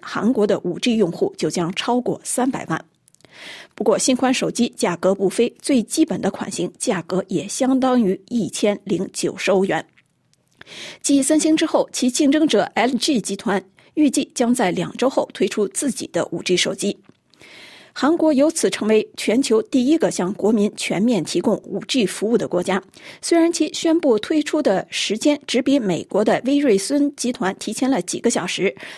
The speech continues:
但威瑞森的五G服务目前仅限于芝加哥和明尼阿波里斯。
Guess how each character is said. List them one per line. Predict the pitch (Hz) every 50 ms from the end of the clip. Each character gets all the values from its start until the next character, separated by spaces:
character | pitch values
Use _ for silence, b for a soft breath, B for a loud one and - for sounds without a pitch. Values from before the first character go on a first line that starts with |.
| B B
但 | 294 285 262 - - _ -
威 | 311 330 339
瑞 | 320 330 302 262
森 | 240 - - 320 320 320
的 | 294 208 170 -
五 | - 196 202
G | 214 - - 254 196
服 | - - - - 190 196 233 277
务 | - - - -
目 | 285 220
前 | - - 175 185 208
仅 | - - 156 143
限 | - 269 240 202 185
于 | 165 190 - - _ -
芝 | - -
加 | 240 - 285 269 269
哥 | 269 285 277 - - _
和 | - - 214 190 165 - -
明 | 208 185 226 240
尼 | 214 208 -
阿 | - 240 247
波 | 247 269 247
里 | 220 208 -
斯。 | - - 220 226